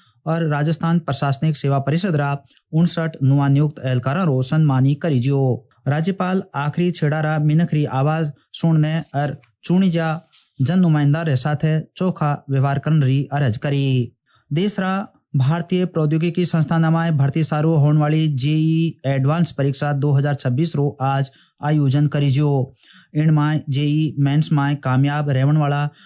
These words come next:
अढ़ाई लाख पटेसर भेळा विया। आईआईटी रुड़की कान्यू आ परीक्षा कराई जी ही। कंप्यूटरी मार्फत आ परीक्षा दो पारियां मां हुई। केंद्र सरकार चांदी रा आयात माथे रोक लगा दी है।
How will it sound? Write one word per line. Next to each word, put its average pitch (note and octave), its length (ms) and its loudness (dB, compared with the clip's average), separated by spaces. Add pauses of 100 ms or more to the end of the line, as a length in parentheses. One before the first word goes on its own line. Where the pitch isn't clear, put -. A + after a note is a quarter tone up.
(200)
अढ़ाई D3+ 260 0
लाख D3+ 340 -2
पटेसर C#3 380 0
भेळा D3+ 260 2
विया। B2+ 480 0 (580)
आईआईटी E3+ 460 0
रुड़की D#3 300 0
कान्यू D#3+ 380 2 (100)
आ D3+ 120 -2
परीक्षा C3+ 420 -2
कराई C3 280 0
जी D3+ 120 0
ही। E3+ 280 2 (320)
कंप्यूटरी F#3 440 0
मार्फत D3 460 0
आ C#3 120 -2
परीक्षा C#3 460 -2
दो B2+ 220 0
पारियां B2+ 360 2
मां B2+ 180 2
हुई। C3 440 0 (180)
केंद्र F3+ 260 2
सरकार F#3 440 -4
चांदी E3 360 0
रा F3 280 -4
आयात D#3 320 -2
माथे D#3 340 0
रोक D3+ 280 0
लगा D3 240 0
दी C3+ 120 2
है। C3+ 440 0